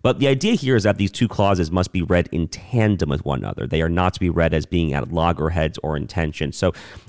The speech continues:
it, it's, it's a really, really, really nice victory, um, for religious liberty. The demise of Lemon is long overdue. And really, in, in any other term, I think this would have been,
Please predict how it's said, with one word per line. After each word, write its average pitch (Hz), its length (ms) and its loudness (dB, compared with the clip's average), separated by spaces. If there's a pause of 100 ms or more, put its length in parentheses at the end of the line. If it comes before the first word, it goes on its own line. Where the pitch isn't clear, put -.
it, - 40 2
it's, 139 400 0
it's 156 180 0
a 160 40 4
really, 165 300 0
really, 127 240 2
really 107 220 0
nice 95 220 0
victory, 87 680 -2
um, 80 340 0
for 113 200 0
religious 90 340 2
liberty. 82 580 2
The 85 140 0
demise 92 400 2
of 82 100 0
Lemon 87 360 2
is 78 100 0
long 87 260 4
overdue. 82 480 2
And 80 140 2
really, 131 240 2
in, 104 60 4
in 104 180 2
any 147 260 2
other 107 200 2
term, 117 320 -2
I 82 80 2
think 87 240 -2
this 87 120 -2
would 95 140 2
have 87 140 -2
been, 90 200 2